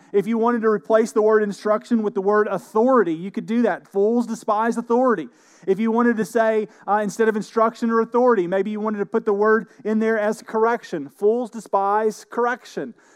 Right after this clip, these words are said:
The idea is, is that foolish people do not like a counsel of wisdom.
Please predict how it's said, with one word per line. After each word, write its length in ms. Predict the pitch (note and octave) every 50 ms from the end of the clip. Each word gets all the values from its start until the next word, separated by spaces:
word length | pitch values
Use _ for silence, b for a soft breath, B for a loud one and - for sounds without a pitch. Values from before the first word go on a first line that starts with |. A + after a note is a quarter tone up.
| b b b
The 140 | F#3 B3 B3
idea 500 | A3+ A#3+ B3 B3+ A#3+ F#3 A#3 C4+ D4+ D#4
is, 380 | C#4 A#3 G#3+ G#3+ A3+ A#3 G#3+ A3+
is 100 | A3+ F#3+
that 240 | A3 G#3+ G3 F#3+ -
foolish 580 | _ - B3+ D4 D#4+ D#4+ D#4 D#4 C#4+ - -
people 520 | - - C4 B3+ A#3+ F#3 - F#3+ G3 G#3+ G#3
do 280 | E3+ D#3+ G#3+ A#3+ C4+
not 300 | C4 B3+ B3 A#3+ A3 G3+
like 380 | G3+ G3 G3+ G#3 G#3+ G#3+ - -
a 60 | F#3
counsel 920 | - - - G#3+ A3 A3+ A#3+ B3+ B3+ A#3 - - G3+ F#3+ F#3 F#3+ G3+ G#3 B B B B B B
of 160 | - A3 G#3+ G#3
wisdom. 520 | A3+ B3+ C4+ A#3+ G3 D#3+ D#3+ C3 A2 -